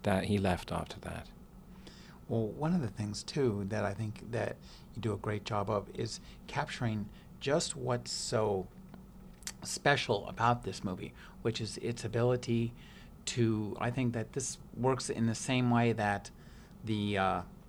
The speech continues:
Speaker 2: Raiders of the Lost Ark does, in that
Speaker 1: Oh.
Speaker 2: it cr-, recreates the swashbuckling and fun and excitement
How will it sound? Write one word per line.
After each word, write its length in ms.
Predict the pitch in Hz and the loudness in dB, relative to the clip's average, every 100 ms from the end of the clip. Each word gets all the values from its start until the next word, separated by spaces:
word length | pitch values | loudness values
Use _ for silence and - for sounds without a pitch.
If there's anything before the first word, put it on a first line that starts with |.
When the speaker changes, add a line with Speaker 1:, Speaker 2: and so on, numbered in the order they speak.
| - - | -10 -2
Speaker 2:
Raiders 300 | 110 123 120 | 2 6 4
of 80 | 107 | 4
the 100 | 104 | 0
Lost 360 | 95 101 - | 2 0 4
Ark 240 | 98 101 - | 4 4 2
does, 320 | - - - - | -4 -4 -6 -2
in 200 | 107 107 | 0 4
that 80 | 101 | 6
Speaker 1:
Oh. 200 | 101 64 - - - | 6 4 -4 -16 2
Speaker 2:
it 220 | 147 117 - - - - - | 4 4 2 -10 -20 -14 -10
cr-, 160 | - - | -8 -2
recreates 880 | 117 165 - - 113 113 98 - - - - | 2 2 2 0 2 4 2 0 -10 -14 -6
the 80 | 110 | -2
swashbuckling 1200 | - - - 113 160 - - 131 120 - 113 107 | -2 -4 -2 2 4 2 2 0 2 0 2 2
and 240 | - 104 98 | -2 -6 -8
fun 560 | - - 135 139 135 | -10 2 4 6 4
and 200 | 127 107 | 2 -2
excitement 840 | 98 - - - 156 185 - 80 | -8 -6 -6 2 2 2 -4 -10